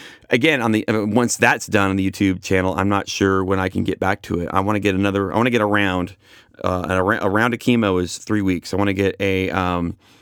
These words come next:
I wanna get a round, uh, under my belt and just see how I do with it before I start making plans as far as YouTube and podcasting and all that.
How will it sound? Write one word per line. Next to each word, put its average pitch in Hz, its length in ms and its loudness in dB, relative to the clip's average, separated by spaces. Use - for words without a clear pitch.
I - 40 -4
wanna 113 120 2
get 110 180 0
a 95 100 -2
round, 107 720 0
uh, 90 480 0
under 117 220 2
my 104 180 0
belt 95 500 -2
and 95 140 -2
just 101 180 -4
see 135 160 0
how 117 240 0
I 98 120 -4
do 90 240 -2
with 127 220 0
it 190 340 -4
before 113 500 2
I 104 80 2
start 107 240 0
making 98 340 0
plans 92 540 0
as 87 160 -4
far 92 260 -2
as 92 220 -2
YouTube 90 640 -4
and 87 520 -4
podcasting 90 880 -6
and 85 200 -8
all 90 220 -2
that. 87 220 -6